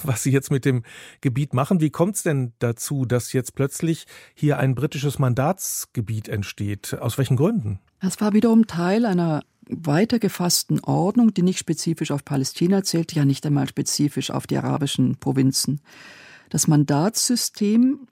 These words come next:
Speaker 2: war eine Neuschöpfung des ebenso neu entstandenen Völkerbundes, mit dem sich die Vorstellung verband, dass Kolonialvölker noch nicht reif seien für Selbstbestimmung und Unabhängigkeit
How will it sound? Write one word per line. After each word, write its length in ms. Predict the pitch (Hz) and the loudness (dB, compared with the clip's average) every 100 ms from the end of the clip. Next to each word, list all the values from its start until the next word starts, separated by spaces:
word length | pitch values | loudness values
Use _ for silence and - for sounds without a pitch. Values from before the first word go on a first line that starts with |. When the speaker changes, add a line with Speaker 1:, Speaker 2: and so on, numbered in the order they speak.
| _ | _
Speaker 2:
war 200 | 180 - | -8 0
eine 180 | 160 160 | 2 4
Neuschöpfung 960 | 147 147 175 202 - 208 - - 240 233 | 6 4 2 0 -2 -4 -4 0 2 2
des 180 | 175 | -2
ebenso 400 | - 156 170 175 | 0 2 2 4
neu 240 | 165 147 147 - | 2 2 0 -2
entstandenen 540 | - 156 143 - 139 | -4 -2 -2 0 -2
Völkerbundes, 1160 | - 151 185 - 175 135 139 165 233 - - - - - - - _ _ - | -2 -2 0 -2 -2 0 2 2 0 -2 -6 -8 -18 -20 -20 -20 _ _ -2
mit 160 | 165 | 2
dem 160 | 180 196 | 6 6
sich 120 | 208 | 4
die 100 | 196 | -2
Vorstellung 480 | 185 196 220 233 233 | 0 0 2 2 2
verband, 540 | 196 190 165 180 262 - | 0 -2 0 2 2 0
dass 400 | 180 180 - - - | -4 -2 -2 -4 -2
Kolonialvölker 1080 | - 190 180 165 156 180 220 - 175 185 190 | 2 4 4 2 0 -2 -4 0 0 0 -2
noch 140 | 165 | 0
nicht 220 | 175 - | 0 0
reif 240 | 156 151 - | 0 0 -2
seien 340 | - 151 151 | -2 0 0
für 220 | - 147 | 0 -2
Selbstbestimmung 880 | 147 135 143 - 165 - 170 180 180 - | 2 0 0 -4 -4 0 2 2 0 0
und 420 | 147 147 - - _ - | 2 2 0 -10 _ 2
Unabhängigkeit 800 | 165 175 175 175 190 - 196 | 4 4 2 -2 -2 -4 -6